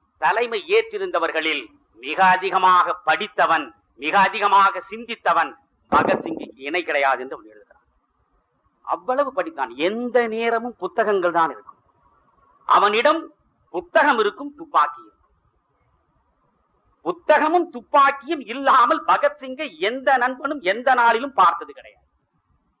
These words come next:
எனவே அந்த பகத்சிங் இந்த நவஜவான் பாரத் சபாவை உருவாக்குகிறான். நவஜவான் பாரத் சபா என்பது லாகூருக்குள்ளே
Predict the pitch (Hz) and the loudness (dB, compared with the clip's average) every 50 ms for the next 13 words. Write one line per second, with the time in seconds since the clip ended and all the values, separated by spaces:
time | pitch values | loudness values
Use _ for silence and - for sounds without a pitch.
0 | _ 127 151 180 214 294 311 262 233 202 196 - 160 180 196 220 214 - 262 285 | _ -4 -4 -2 0 2 2 2 2 0 0 2 2 0 0 0 -2 -2 -6 -6
1 | 311 339 330 - _ _ _ _ _ 175 180 165 170 160 175 196 220 214 220 220 | -6 -8 -12 -14 _ _ _ _ _ -6 -2 -2 0 2 2 2 4 4 4 4
2 | 208 202 185 175 - 175 180 185 185 175 - 165 - 151 151 151 143 131 131 160 | 4 4 4 4 4 4 4 4 2 0 -4 -2 0 2 2 2 0 -2 -6 -8
3 | 180 175 165 151 - - 131 127 127 131 175 214 208 - - _ _ _ _ _ | -2 0 0 0 0 -4 -8 -4 -2 0 0 0 -2 -4 -12 _ _ _ _ _
4 | _ _ _ _ 330 392 269 320 311 320 320 302 294 285 269 262 285 285 233 240 | _ _ _ _ -6 -2 -2 -2 0 0 2 4 4 2 2 2 2 4 4 4
5 | 240 233 226 - 214 208 202 196 196 190 175 160 160 185 - 285 233 180 185 208 | 4 2 0 -2 0 4 4 4 4 4 0 -4 -4 -6 -8 -8 -2 2 4 4
6 | 254 262 254 269 269 269 254 233 - 190 202 196 185 | 4 4 2 -2 -8 -10 -12 -12 -12 -14 -8 -4 -4